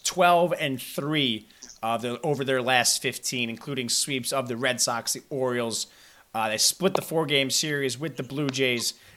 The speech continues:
and then already Monday night taking two in the doubleheader here. And, uh, as you mentioned, fourteen versus the Orioles here. It, it's really not fair. I, I don't know what to do. I, you give the Orioles credit.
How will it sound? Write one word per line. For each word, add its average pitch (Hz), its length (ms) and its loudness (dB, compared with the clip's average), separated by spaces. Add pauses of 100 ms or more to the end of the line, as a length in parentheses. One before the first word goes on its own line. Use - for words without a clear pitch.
(160)
and 123 120 0
then 131 100 2
already 127 400 4
Monday 127 380 0
night 120 340 0 (280)
taking 131 360 0
two 139 280 0
in 127 60 0
the 123 80 -4
doubleheader 120 640 0
here. 107 380 -4
And, 107 260 -2
uh, 104 260 0 (460)
as 151 160 0
you 160 60 0
mentioned, 110 320 0
fourteen 190 560 6
versus 143 240 2
the 135 100 0
Orioles 127 380 2
here. 131 160 -4
It, 185 160 -2
it's 190 220 -2
really 240 220 4
not 120 240 4
fair. 110 420 6
I, 165 260 6
I 190 40 10
don't 180 120 8
know 165 120 4
what 156 140 2
to 131 60 -8
do. 120 260 0
I, 113 200 2
you 160 160 -6
give 190 220 4
the 190 80 2
Orioles 175 320 6
credit. 156 440 2